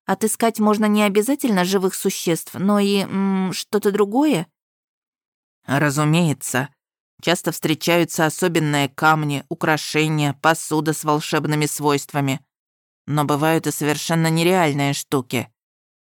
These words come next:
"Волшебство?" Учёные долго исследовали, но так и не смогли найти логичное объяснение многим вещам из других миров. Поэтому пришлось признать их волшебными. В повседневном обиходе иномирные ценности широко используются.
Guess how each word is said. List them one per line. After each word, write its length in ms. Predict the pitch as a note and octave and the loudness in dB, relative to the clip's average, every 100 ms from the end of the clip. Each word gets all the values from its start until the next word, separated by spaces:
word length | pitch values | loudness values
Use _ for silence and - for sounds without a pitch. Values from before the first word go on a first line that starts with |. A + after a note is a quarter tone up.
| _ _ | _ _
"Волшебство?" 920 | F3 F3 F3 - E3+ - F3 F3 C4 - _ _ _ _ _ _ _ _ _ - | -2 0 0 -4 -6 -8 -4 -2 -2 -4 _ _ _ _ _ _ _ _ _ -6
Учёные 540 | D#3 - E3 D#3+ D3+ | -4 0 0 2 2
долго 420 | C#3+ D#3 D3+ D3+ D3 | 2 2 2 2 0
исследовали, 800 | - - F3+ F#3+ D#3 C#3+ C3+ C#3 - - | 0 0 2 2 2 2 0 -4 -8 -2
но 160 | D3+ | 0
так 200 | D#3 D#3+ | 2 2
и 40 | E3 | 0
не 120 | E3+ | -2
смогли 400 | - F#3 F3 D#3 | 0 2 2 2
найти 320 | D3 C#3+ D#3 | 2 0 2
логичное 580 | D3 D3 D3 - D#3 D3 | 2 2 -2 -2 0 0
объяснение 640 | D3 D3 F#3 G3+ F#3 C#3+ | 0 -2 0 2 2 2
многим 420 | C#3 D#3 E3 D#3+ D#3+ | 0 2 2 0 0
вещам 460 | F#3 - E3 C#3 | -2 -2 -2 0
из 80 | C3 | -2
других 400 | C#3+ D3+ C#3+ - | -2 -2 -4 -2
миров. 400 | E3 C#3+ B2 - _ _ _ _ _ _ | 0 0 -2 -8 _ _ _ _ _ _
Поэтому 460 | C#3+ D3 E3+ D#3 C#3 | 0 2 2 0 0
пришлось 440 | - C#3+ F#3 F#3+ | -2 -2 0 -2
признать 420 | - D3+ D3+ E3+ | 0 0 2 0
их 160 | D#3+ - | -2 0
волшебными. 800 | D#3 D3 - C3 B2+ B2+ A#2+ - _ _ _ _ _ _ _ | 0 0 -2 -4 -2 -2 -2 -6 _ _ _ _ _ _ _
В 120 | - | -6
повседневном 720 | - D3 - D3+ D#3+ D#3 D#3 D3+ | -4 -2 -2 0 0 2 2 2
обиходе 540 | D3+ D3 G#3 F3+ D3 | 2 0 0 2 2
иномирные 540 | C#3+ D3+ E3 D#3+ D#3 | 2 2 2 2 0
ценности 480 | D3 G#3+ G3+ D3 - | 0 0 2 0 -2
широко 460 | C#3+ D3 D3+ G3 F3+ | -2 0 0 2 2
используются. 920 | - - E3 C3+ B2+ B2+ - A2 | 0 0 2 2 -2 -6 -6 -10